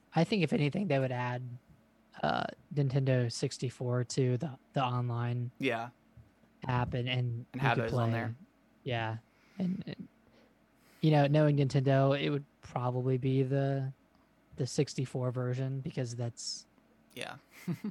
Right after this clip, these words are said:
Speaker 1: You know, that's, that's kind of the, the lowest effort, but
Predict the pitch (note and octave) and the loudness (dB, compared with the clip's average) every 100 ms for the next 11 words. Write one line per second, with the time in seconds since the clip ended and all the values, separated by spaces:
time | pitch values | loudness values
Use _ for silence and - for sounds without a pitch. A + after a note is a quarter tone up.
0 | - A3+ - _ B2 A2 A2 A2+ - - | -10 -12 -12 _ -8 -6 -4 -6 -10 -8
1 | G3 C3+ - - A#2 A2+ A2+ B2+ C3+ B2+ | -2 -2 -2 -4 -4 -4 -6 -4 -4 -4
2 | A#2+ - B2 B2+ A#2+ - - | -4 -6 -6 -6 -6 -6 -6